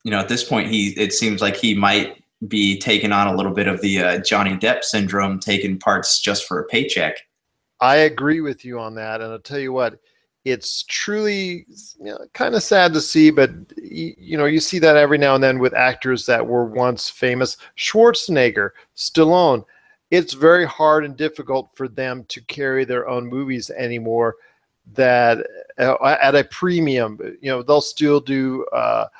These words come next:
Speaker 2: video on demand or, or lower echelon films that they'll star in that they may be able to carry and, and, you know, bring some, some revenue in. But unless,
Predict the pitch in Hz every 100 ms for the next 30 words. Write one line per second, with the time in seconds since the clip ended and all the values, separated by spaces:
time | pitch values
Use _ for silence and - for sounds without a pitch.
0 | - _ _ 117 143 139 131 131 127 127
1 | 127 127 127 127 120 117 104 104 110 113
2 | 107 113 - 120 131 147 147 139 135 123
3 | - 135 120 110 160 156 151 131 120 120
4 | 131 117 - 139 156 139 120 117 - 123
5 | 123 127 123 123 113 113 107 - 120 123
6 | 120 120 107 107 104 _ _ _ _ -
7 | - _ 135 131 - 113 113 - 113 110
8 | 143 147 131 120 117 117 110 117 113 _
9 | - - - 131 139 151 147 -